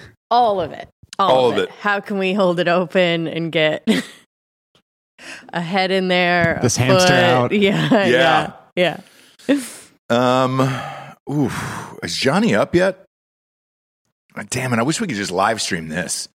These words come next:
Speaker 2: and go from there. It'd be
Speaker 1: Well,
Speaker 2: so good.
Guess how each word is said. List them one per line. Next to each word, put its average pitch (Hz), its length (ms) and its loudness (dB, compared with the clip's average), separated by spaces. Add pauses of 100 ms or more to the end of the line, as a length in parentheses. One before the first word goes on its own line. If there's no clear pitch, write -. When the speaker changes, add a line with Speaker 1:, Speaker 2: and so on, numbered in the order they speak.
(340)
Speaker 2:
and 85 140 -12
go 90 160 -2
from 85 220 -6
there. 87 220 -2
It'd 85 120 -6
be 95 140 -8
Speaker 1:
Well, 233 240 4
Speaker 2:
so 104 220 0
good. 87 500 0